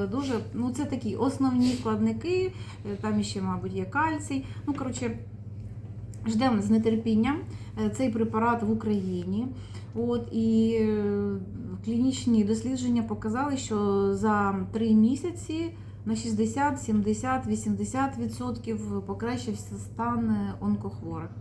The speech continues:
Це в кого перша, друга, третя стадія. Якщо довше приймати, є і кращі результати, коли вже, ну, людина видужує. Тому, ну, шановні друзі, без фанатізму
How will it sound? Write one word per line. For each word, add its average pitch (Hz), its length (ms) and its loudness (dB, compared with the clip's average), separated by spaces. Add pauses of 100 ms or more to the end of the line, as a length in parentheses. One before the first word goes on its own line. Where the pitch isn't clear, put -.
(600)
Це 220 60 0
в 202 100 -4
кого 233 220 0
перша, 226 380 -2
друга, 208 520 0 (260)
третя 208 280 -2
стадія. 165 520 -8 (880)
Якщо 226 300 2
довше 214 460 0
приймати, 226 640 4 (300)
є 208 280 0
і 208 180 -2
кращі 180 460 -2
результати, 185 720 -2
коли 208 440 2 (120)
вже, 196 500 -4
ну, 220 200 0
людина 190 380 0
видужує. 156 640 -6 (480)
Тому, 277 420 2 (520)
ну, 285 160 0 (280)
шановні 262 240 0
друзі, 175 380 -4 (140)
без 277 180 -2
фанатізму 214 880 0